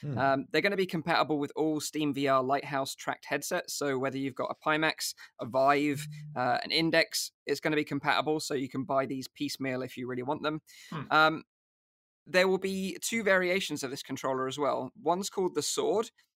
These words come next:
Speaker 2: and one's called the Sword Sense. Now, the more interesting one is the Sword Sense. Uh, that will come with thumbsticks and a small trackpad panel. Uh, so this is the controller that will feature the capacitive touch and grip,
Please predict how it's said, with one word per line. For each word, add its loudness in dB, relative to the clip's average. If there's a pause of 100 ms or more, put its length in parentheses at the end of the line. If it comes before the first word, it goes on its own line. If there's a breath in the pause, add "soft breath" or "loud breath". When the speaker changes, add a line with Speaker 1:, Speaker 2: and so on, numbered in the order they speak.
(100)
Speaker 2:
and 0
one's 2
called -4
the -4
Sword 0
Sense. -4 (500 loud breath)
Now, 2
the 2
more 6
interesting -2
one 2
is -2
the -6
Sword -2
Sense. -4 (320 loud breath)
Uh, 4
that 2
will 0
come -2
with -2
thumbsticks -2
and 0
a 0
small 0 (380)
trackpad -4
panel. -6 (560 loud breath)
Uh, 2
so 0 (160)
this -2 (340)
is 0
the -6
controller 2
that 0
will -2
feature -6
the -4
capacitive -8
touch -4
and -6
grip, -2